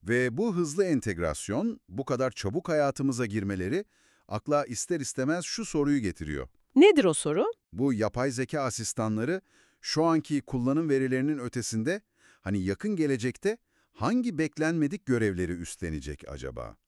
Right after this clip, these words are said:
Speaker 1: Ya da hangi sektörleri böyle temelden sarsacak?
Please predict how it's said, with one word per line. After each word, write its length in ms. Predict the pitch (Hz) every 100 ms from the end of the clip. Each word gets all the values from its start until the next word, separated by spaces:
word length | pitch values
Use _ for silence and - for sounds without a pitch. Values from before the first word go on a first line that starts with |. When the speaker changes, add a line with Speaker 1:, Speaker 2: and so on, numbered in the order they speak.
| _ _
Speaker 1:
Ya 140 | - 95
da 220 | 101 80
hangi 260 | 127 226 214
sektörleri 600 | 170 151 156 147 147 139
böyle 200 | 135 135
temelden 600 | - 117 117 117 120 117
sarsacak? 720 | - 73 69 - 67 - _